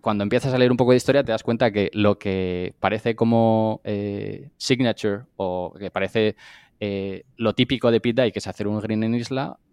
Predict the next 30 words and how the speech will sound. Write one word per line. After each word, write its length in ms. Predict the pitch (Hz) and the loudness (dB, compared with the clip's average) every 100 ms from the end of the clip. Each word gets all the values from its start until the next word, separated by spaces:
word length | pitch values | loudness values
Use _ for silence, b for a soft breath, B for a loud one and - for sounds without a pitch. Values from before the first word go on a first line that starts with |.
| _ | _
eh, 80 | 73 | -20
fue 200 | - 107 | -14 -6
una 160 | 117 113 | -4 -2
casualidad 500 | 104 - 95 95 123 | -4 -6 -6 -2 -2
y 80 | 101 | -2
que 120 | 101 | -8
ese 120 | 107 | -6
no 100 | 107 | -6
es 80 | 107 | -6
su 100 | - | -8
estilo 300 | 90 107 98 | -8 -6 -4
para 180 | 90 87 | -4 -4
nada, 220 | 113 110 | -2 -2
sino 220 | 95 92 90 | -4 -8 -8
que, 340 | 87 82 - _ _ | -8 -10 -12 _ _
pues 140 | 95 | -8
bueno, 200 | 101 101 - | -6 -6 -4
al 120 | 101 | -4
hacerse 280 | 98 107 107 | -2 -4 -2
famoso 300 | 110 110 117 | -2 -2 -2
en 60 | 113 | -4
Estados 340 | - 113 - | -2 -2 0
Unidos, 280 | 110 117 127 | -2 -2 -4
pues, 360 | - 98 - _ b b b b | -4 -4 -6 _ b b b b
o 40 | - | -6
sea, 180 | 95 | -4
en, 260 | 95 90 92 _ | -4 -8 -16 _
en, 360 | 95 90 92 - - _ | -16 -14 -18 -20 -20 _
en 540 | 107 107 104 101 101 107 | -10 -6 -6 -8 -10 -6
Sogras 580 | - 131 147 180 - | 4 4 4 -2 -8